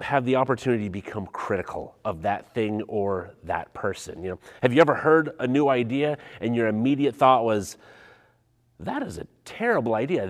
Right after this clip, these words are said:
That will never work"? Let me give you an example. I'm, I, I'm assuming that some of you watching remember, uh, the, the video chain Blockbuster Video. I mean, Blockbuster Video was the biggest name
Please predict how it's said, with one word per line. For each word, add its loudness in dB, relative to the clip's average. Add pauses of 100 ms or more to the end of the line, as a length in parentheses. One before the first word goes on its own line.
That 2
will 2
never 4
work"? 4 (480)
Let 8
me 4
give 0
you 6
an 4
example. -4 (760)
I'm, 2 (280)
I, -6
I'm 4
assuming 4
that -2
some 4
of 2
you 6
watching 4
remember, 4 (240)
uh, 0
the, -4
the -2
video 4
chain -2
Blockbuster -2
Video. -8
I -12
mean, -6
Blockbuster 4
Video 2 (240)
was 0 (160)
the 0
biggest -2
name -4